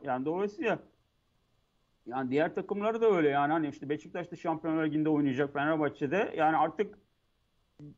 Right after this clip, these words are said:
futbolu yenileştirmemiz lazım. Yani hani futbolu geliştirmemiz lazım. O yüzden hani diğer işte konuşur-, konuşuruz biraz sonra, e, Toto'da takımları değerlendirmesi, Fenerbahçe'nin yeni bir sistem denemesi mesela iyi bir şey benim için mesela. Yani üçlü s-,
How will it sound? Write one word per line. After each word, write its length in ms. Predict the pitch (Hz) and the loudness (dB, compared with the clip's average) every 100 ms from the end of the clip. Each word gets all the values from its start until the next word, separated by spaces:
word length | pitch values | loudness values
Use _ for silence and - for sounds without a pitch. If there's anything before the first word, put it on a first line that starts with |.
| - - | -20 -6
futbolu 400 | 202 202 233 226 - 170 170 | -6 0 2 2 -2 -12 -2
yenileştirmemiz 920 | 175 185 202 196 - 202 208 208 180 | 0 2 2 0 -2 -4 -2 -2 2
lazım. 360 | 156 123 123 135 | 2 2 -2 -4
Yani 220 | 139 151 | -2 -2
hani 240 | 156 147 - - _ | -2 -4 -10 -20 _
futbolu 340 | 175 180 190 185 | -14 -4 -2 -2
geliştirmemiz 640 | 165 - 185 190 196 160 | -4 -6 -8 -4 -2 0
lazım. 340 | 165 123 117 139 | 2 2 0 -4
O 120 | 196 | -4
yüzden 140 | 175 | 0
hani 240 | 175 160 170 | 2 2 2
diğer 240 | 190 190 - - | 2 2 -4 -20
işte 200 | - - | -20 -18
konuşur-, 520 | - 190 190 - 190 | -6 -2 -2 -4 -6
konuşuruz 560 | 151 175 185 220 156 147 | -4 -4 -2 0 0 2
biraz 180 | 165 156 | 0 0
sonra, 580 | 170 156 143 - 127 120 - | 0 0 0 -4 -10 -10 -12
e, 60 | |
Toto'da 540 | 160 151 160 156 151 156 | -10 -6 0 0 0 -2
takımları 500 | 147 160 151 151 143 | -4 0 0 0 2
değerlendirmesi, 600 | 151 147 139 151 156 - | 2 2 0 -2 -2 -2
Fenerbahçe'nin 520 | 165 175 156 - 151 | 2 2 2 0 2
yeni 160 | 165 170 | 2 0
bir 60 | |
sistem 320 | - - 170 | -6 -6 -4
denemesi 360 | 160 143 123 147 | -2 -2 -4 -6
mesela 240 | 117 - | -6 -4
iyi 160 | 262 233 | -2 -2
bir 60 | 190 | 0
şey 220 | 135 113 | 0 0
benim 180 | 131 123 | 0 -2
için 220 | - 113 | -2 -4
mesela. 300 | 110 117 110 | -4 -2 0
Yani 220 | 113 139 | 2 0
üçlü 220 | 151 156 | -2 -4
s-, 120 | - | -6